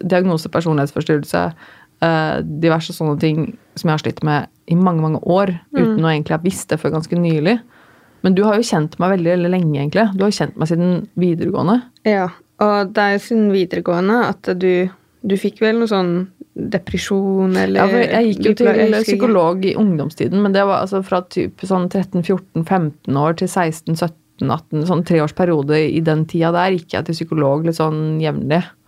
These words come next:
Speaker 2: Mm.
Speaker 1: Og da, da hadde jeg jo f-, hun ga meg jo liksom diagnosen depresjon, men det er jo også litt fordi at, altså selv om, selv om hun på den tiden hadde, hadde sittet der og tenkt at shit, hun har en personlighetsforstyrrelse,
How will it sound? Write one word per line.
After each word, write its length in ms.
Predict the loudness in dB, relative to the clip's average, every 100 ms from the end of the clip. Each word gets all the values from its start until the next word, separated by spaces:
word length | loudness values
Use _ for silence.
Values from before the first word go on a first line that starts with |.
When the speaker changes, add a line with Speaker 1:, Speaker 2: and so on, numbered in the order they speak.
| _
Speaker 2:
Mm. 280 | -2 0 -2 -6 -2
Speaker 1:
Og 80 |
da, 120 | 2 2 0 -4
da 220 | -4 0 0 0
hadde 160 | 0
jeg 80 | 0
jo 80 | -2
f-, 540 | -8 _ -12 -4 0
hun 160 | 2 4 4 2 0 -2
ga 140 | 0 0
meg 140 | 2
jo 60 | 0
liksom 220 | 0 0 -2 0
diagnosen 720 | 0 0 0 -2 -6 -4 0
depresjon, 600 | 0 0 -2 2 4 4 0 -6 -20 -20 -10
men 120 | 0 2
det 40 |
er 160 | 4 2
jo 140 | 0 -2 -6
også 300 | -6 -2 0
litt 140 | -2
fordi 240 | -2 0 0
at, 140 | -2 _ _ -16 -6
altså 260 | -4 -2
selv 380 | -2 0 2 2
om, 60 | -2
selv 280 | -2 0 2
om 80 | 2
hun 160 | 2 2 0 -2 -6 -10
på 120 | 0 2
den 160 | 2
tiden 340 | 0 -2 0 0 -2 -8 _
hadde, 520 | -8 -2 -2 -2 -8 -6 -6
hadde 380 | -2 -2 -2 -4
sittet 400 | -6 -8 -8 -2
der 160 | -2
og 100 | 0 -2
tenkt 240 | -4 -2
at 160 | -6 -4
shit, 320 | -6 -6 -2
hun 120 | 0
har 160 | 0 -2
en 80 |
personlighetsforstyrrelse, 840 | -2 -2 -2 -4 -6 -4 -2 0